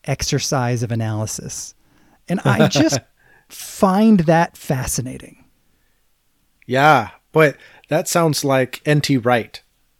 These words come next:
Speaker 2: You said this is a Jewish way of thinking about it,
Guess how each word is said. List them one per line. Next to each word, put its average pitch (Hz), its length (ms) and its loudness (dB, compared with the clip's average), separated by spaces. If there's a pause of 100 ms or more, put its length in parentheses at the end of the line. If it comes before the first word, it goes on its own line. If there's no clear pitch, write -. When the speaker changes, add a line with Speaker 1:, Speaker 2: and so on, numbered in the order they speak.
(240)
Speaker 2:
You 156 140 0
said 147 200 4
this 143 140 0
is 120 120 -4
a 123 60 -4
Jewish 147 360 4
way 123 140 2
of 120 80 0
thinking 135 340 -2
about 117 240 -2
it, 117 120 -8